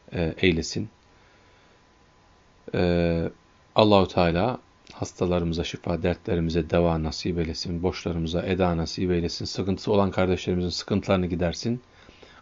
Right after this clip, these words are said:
Kulluğunda bizleri de sizleri de muvaffak eylesin. Niyetlerimizi salih eylesin. Mekanımızı cennet eylesin. Her türlü azaptan, kabir azabından, cehennem azabından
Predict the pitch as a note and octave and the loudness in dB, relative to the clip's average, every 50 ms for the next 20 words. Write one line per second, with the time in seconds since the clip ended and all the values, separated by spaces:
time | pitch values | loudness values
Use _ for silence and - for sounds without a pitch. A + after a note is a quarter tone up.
0 | - - - A#2+ A2 A2 G#2+ G#2 F#2+ G2 F2+ E2+ E2 F#2 F#2 F2 F2+ F#2+ F#2 E2+ | -4 0 2 4 6 6 6 6 6 4 4 2 2 0 0 2 2 0 2 2
1 | F#2+ F2 - - G#2+ F#2 F#2 F2+ F2 F2 F2 F2+ F2+ E2 - - A2 - - F#2 | 0 -2 -2 -2 -2 0 0 2 2 2 2 0 0 0 -2 -4 -4 -2 -2 -2
2 | F2+ F2 - - C3 B2 B2 - _ - - - - - - - - _ _ - | -2 -2 -2 -4 -6 -6 -6 -8 _ -20 -20 -20 -20 -20 -20 -20 -20 _ _ 6
3 | G2+ G#2+ A2 G#2+ - - G2+ F#2+ F#2+ F2+ E2+ F2+ G#2+ - - - F2 F2 E2+ E2+ | 8 8 8 8 6 2 2 2 2 2 0 0 -2 -4 -2 -2 0 0 0 0
4 | F2+ F2+ F#2 E2+ D#2+ E2 E2 E2 - - A2 G#2+ A2 A2 _ _ _ _ _ _ | 0 -2 -2 -4 -4 -4 -6 -8 -10 -12 -12 -12 -12 -14 _ _ _ _ _ _
5 | _ _ - _ _ - - - - - - _ _ - G#2 G2+ F#2+ - G#2+ G2 | _ _ -20 _ _ -20 -20 -20 -20 -20 -20 _ _ 0 2 2 4 4 4 4
6 | F#2+ F#2+ F2+ F2+ F2 - A2+ A2+ A#2 B2+ C3 - - _ _ _ _ - G2+ F#2+ | 4 4 2 0 0 0 0 0 0 -2 -6 -10 -16 _ _ _ _ -8 0 2
7 | G2+ F#2 F2+ F2+ F#2 F2 - - F2 D#2+ D#2+ E2 - - - G#2 A2+ - _ _ | 4 4 4 2 0 -2 -2 -2 -2 -2 -2 -4 -6 -6 -8 -8 -8 -10 _ _
8 | - - _ - _ _ _ _ _ _ _ _ - - A#2 A#2 G#2 - - F#2+ | -20 -20 _ -20 _ _ _ _ _ _ _ _ 2 4 6 6 4 2 0 0
9 | F2+ F2 F2 F2+ - - G2 F2+ F#2 E2+ - - A2 A2+ A2+ G#2+ - - G2+ A2 | 2 2 0 0 0 0 0 0 -2 -2 -2 -4 -4 -4 -4 -2 -2 0 2 2
10 | G#2+ G2+ F2+ F#2+ F2 E2 D#2+ D#2 D2+ D#2 - A#2 A2 A#2 A#2+ A#2+ _ _ _ - | 2 2 2 2 0 0 -2 -2 -4 -4 -4 -4 -4 -4 -6 -10 _ _ _ -6
11 | - G2+ F#2 F2+ F#2 A2 G#2+ G2+ G2 F2+ F2+ F2 E2+ E2 F2+ E2 E2 D#2+ G#2+ A#2 | -2 0 0 2 2 0 0 0 -2 -2 0 -2 -2 -2 -4 -4 -4 -4 -4 -6